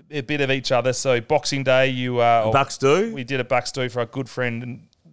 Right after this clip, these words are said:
Speaker 1: a mutual friend. The way we first met,
Speaker 2: Yeah.
Speaker 1: actually, Jacob
Speaker 2: Yeah.
Speaker 1: Brennan, young, uh, ex back pocket for,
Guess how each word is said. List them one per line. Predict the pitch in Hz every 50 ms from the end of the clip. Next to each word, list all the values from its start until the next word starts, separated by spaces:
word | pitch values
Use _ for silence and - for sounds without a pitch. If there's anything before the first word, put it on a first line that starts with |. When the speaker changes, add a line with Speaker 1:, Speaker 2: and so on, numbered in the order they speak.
| _ _ -
Speaker 1:
a | 123 131
mutual | 139 143 151 139 - 120 -
friend. | 123 123 123
The | 127
way | 127 - 143 139
we | 131 117 110
first | 101 - 123 117 107 - - _ _ _
met, | _ 127 131 147 127
Speaker 2:
Yeah. | 135 139
Speaker 1:
actually, | 120 104 - 113 110 113
Jacob | - 143 143 143 - 127 117
Speaker 2:
Yeah. | 113 120
Speaker 1:
Brennan, | 113 - 143 139 139 131
young, | 127 123 123 123 117
uh, | 117 110 110 110 101 - - _ _ _ _ _
ex | 123 117 - -
back | - _ 120 110 - _ _
pocket | - 135 123 - 127 - -
for, | - 120 110 107 101